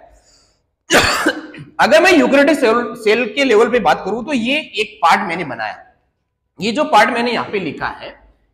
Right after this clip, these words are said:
इस part को आप, अपन बोलते हैं transcription unit। यहाँ से transcription होगा और ये डीएनए से कहीं ना कहीं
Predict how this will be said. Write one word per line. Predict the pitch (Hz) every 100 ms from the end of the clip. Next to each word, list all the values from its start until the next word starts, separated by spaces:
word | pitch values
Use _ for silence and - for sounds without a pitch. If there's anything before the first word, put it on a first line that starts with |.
| _
इस | 269 269
part | 262 208 226
को | 269
आप, | 185 -
अपन | 165 254 254
बोलते | 165 170 185
हैं | 185 262 -
transcription | - 151 156 - 170 165 285 294
unit। | 151 123 110 - _ _
यहाँ | 170 165 180
से | 262
transcription | - 143 143 - 202 226
होगा | 214 208 262 - - -
और | 254
ये | 254 302
डीएनए | 202 185 185 220
से | 208
कहीं | - 147 147
ना |
कहीं | 143 185